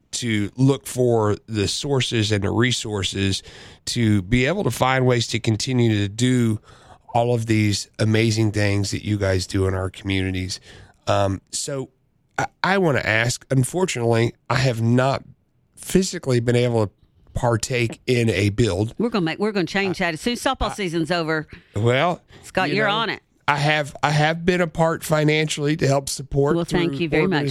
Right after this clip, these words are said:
Speaker 1: organizations.
Speaker 2: appreciate it.
Speaker 1: Um, but so tell me a little bit about how that process works, because, like, I, you know, I'm,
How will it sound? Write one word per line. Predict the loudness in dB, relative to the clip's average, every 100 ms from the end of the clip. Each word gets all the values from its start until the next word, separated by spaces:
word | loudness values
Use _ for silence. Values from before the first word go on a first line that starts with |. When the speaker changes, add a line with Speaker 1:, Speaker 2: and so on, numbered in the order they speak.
| 0 0
Speaker 1:
organizations. | 0 -2 -2
Speaker 2:
appreciate | -2 -2
it. | -4 -8 -16 _ 0
Speaker 1:
Um, | 2 2 0 -4 _ -2
but | 0 0 -2 -6
so | -6 -2 -2 -2 _ _ _ _ _ _ _ _ _ _ _ _
tell | -8 -2
me | 2 2
a | 2
little | 2 2
bit | 2 2
about | 2 2
how | 2
that | 2 0
process | 0 0 0 -4 -4
works, | -4 -6
because, | -6 -2 0 0 -2
like, | -4 -4 -2
I, | -2 -2
you | 0 2
know, | 2
I'm, | 2 0